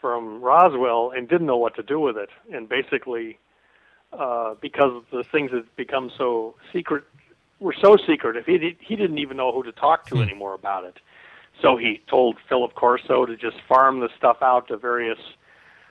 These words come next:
Speaker 1: government-funded labs to see they, what they could do with it.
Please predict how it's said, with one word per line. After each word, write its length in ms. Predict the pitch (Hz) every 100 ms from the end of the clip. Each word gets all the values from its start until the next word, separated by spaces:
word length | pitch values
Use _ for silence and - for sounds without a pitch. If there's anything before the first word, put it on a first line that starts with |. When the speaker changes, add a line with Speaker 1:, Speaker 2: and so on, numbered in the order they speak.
| _ _
Speaker 1:
government-funded 760 | 113 127 123 120 - 123 120 107
labs 480 | 123 139 113 117 123 - _ _ _ _
to 60 | 123
see 120 | 135 120
they, 120 | 123
what 260 | 202 131 -
they 80 |
could 180 | 113 107
do 160 | 127 151
with 160 | 123
it. 160 | 107